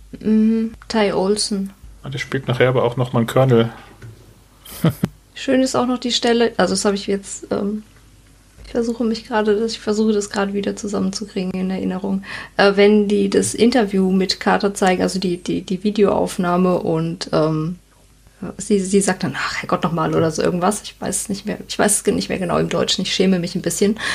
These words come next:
Speaker 1: ähm, deswegen. Und Jack guckt dann so verwirrt und guckt dann, äh,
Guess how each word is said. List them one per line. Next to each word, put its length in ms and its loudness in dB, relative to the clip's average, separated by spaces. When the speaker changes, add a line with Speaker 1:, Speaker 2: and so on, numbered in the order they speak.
Speaker 1:
ähm, 420 4
deswegen. 480 0
Und 240 2
Jack 140 4
guckt 260 -2
dann 120 8
so 100 2
verwirrt 400 2
und 160 0
guckt 240 -4
dann, 400 0
äh, 360 4